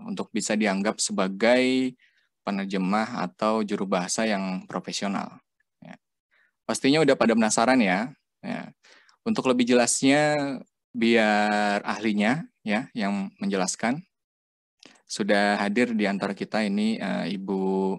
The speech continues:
Ira Susana. Ya. Dia ini, eh, narasumber yang sangat berkompeten dan berpengalaman di bidang penerjemahan dan bidang juru bahasa. Eh, jadi Ibu Ira ini siapa sih?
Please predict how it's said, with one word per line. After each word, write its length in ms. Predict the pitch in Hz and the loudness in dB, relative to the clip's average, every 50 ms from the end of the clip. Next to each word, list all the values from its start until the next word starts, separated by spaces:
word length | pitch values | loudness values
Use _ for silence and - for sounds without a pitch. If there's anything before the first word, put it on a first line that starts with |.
| - _ _ _ | -8 _ _ _
Ira 320 | - 110 95 95 92 92 92 | -8 -8 -4 -4 -4 -4 -4
Susana. 560 | - 101 - - 92 92 92 95 104 120 135 - _ _ _ _ | -4 -6 -4 -2 -2 0 0 -2 -2 -4 -6 -10 _ _ _ _
Ya. 160 | - - - - _ _ _ _ _ _ _ _ _ _ _ - - - _ _ _ - | -18 -16 -16 -18 _ _ _ _ _ _ _ _ _ _ _ -20 -20 -20 _ _ _ -4
Dia 160 | 101 98 98 | -2 0 2
ini, 400 | 101 107 113 113 113 113 113 107 | 2 2 2 2 2 0 -2 -2
eh, 520 | - - 101 95 90 92 92 92 92 92 90 92 | -4 -6 -6 -4 -4 -2 -2 -4 -4 -4 -6 -4
narasumber 560 | 98 98 101 101 - 110 101 104 110 110 104 | -4 -4 -4 -2 -2 0 2 4 4 4 2
yang 160 | 98 98 - | 0 -2 -2
sangat 240 | 104 90 95 98 - - | -2 -2 0 -2 -4 -6
berkompeten 800 | - - 98 - - - 98 95 - - - 113 113 113 110 107 | -8 -6 -6 -6 -4 -4 -4 -4 -4 -2 0 2 2 4 4 4
dan 160 | 107 95 92 95 92 92 - - | 4 2 2 0 0 -2 -4 -6
berpengalaman 880 | - - 110 107 - - 113 117 117 117 117 120 123 101 92 90 - _ _ _ | -6 -4 -2 0 2 2 4 4 4 4 6 6 4 4 2 -2 -8 _ _ _
di 80 | 101 | -8
bidang 480 | 95 95 101 95 101 101 98 98 95 - | -6 -6 -4 -4 -2 -2 -2 -4 -6 -6
penerjemahan 800 | - 101 98 98 101 107 104 101 98 92 101 110 117 113 113 117 | -4 -4 -4 -2 -2 0 0 0 0 0 0 0 0 2 2 2
dan 400 | 110 104 101 98 95 98 95 92 | 2 2 2 2 0 -2 -2 -4
bidang 480 | 98 101 101 110 113 113 113 110 110 - - _ _ _ _ _ _ _ _ _ - | -4 -2 0 2 2 2 2 0 -2 -4 -10 _ _ _ _ _ _ _ _ _ -2
juru 160 | 113 113 117 | 0 2 2
bahasa. 480 | 117 110 104 107 104 - - 87 - - - _ _ _ _ _ _ _ _ _ _ _ _ _ _ _ - - _ _ _ _ _ _ _ _ _ _ _ _ _ _ | 2 2 2 0 -2 -2 -4 -6 -8 -10 -14 _ _ _ _ _ _ _ _ _ _ _ _ _ _ _ -20 -20 _ _ _ _ _ _ _ _ _ _ _ _ _ _
Eh, 320 | - 113 117 123 127 127 127 | -4 0 2 2 2 2 2
jadi 320 | 123 127 143 190 - 277 | 2 2 2 2 2 0
Ibu 160 | 185 151 139 | 0 2 4
Ira 160 | 139 139 143 | 4 4 4
ini 160 | 147 156 185 202 | 4 2 2 2
siapa 320 | - 175 170 170 - 123 | 2 0 0 0 0 -2
sih? 320 | 113 - - 117 113 - | -2 -2 -4 -8 -10 -12